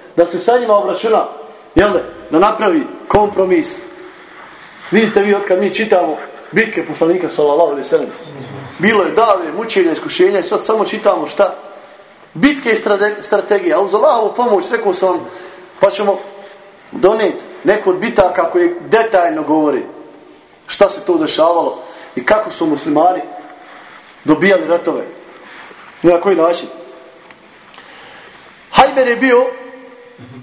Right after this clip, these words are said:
Hajber je bio grad špijunaže, braćo, i centar provokacija i kufra. Židovi koji su, jel da, govorili za sebe da su nebeski narod, kad su im se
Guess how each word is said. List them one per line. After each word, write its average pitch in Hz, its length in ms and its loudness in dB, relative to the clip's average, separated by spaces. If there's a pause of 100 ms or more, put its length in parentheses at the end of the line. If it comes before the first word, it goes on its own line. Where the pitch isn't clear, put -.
(640)
Hajber 247 340 4
je 196 80 -2
bio 233 280 2
grad 226 260 2
špijunaže, 202 680 0 (1200)
braćo, 185 360 2 (1080)
i 139 140 0
centar - 360 2 (100)
provokacija 175 600 0
i 135 60 -6
kufra. - 280 -8 (1600)
Židovi 302 500 2
koji 254 200 0
su, 247 180 -2 (400)
jel 240 180 4
da, 233 140 0 (260)
govorili 330 420 4
za 339 140 4
sebe 339 240 2
da 311 80 4
su 294 140 -2
nebeski 285 440 2
narod, 269 340 4 (960)
kad 277 200 2
su 311 80 2
im 285 120 0
se 294 160 2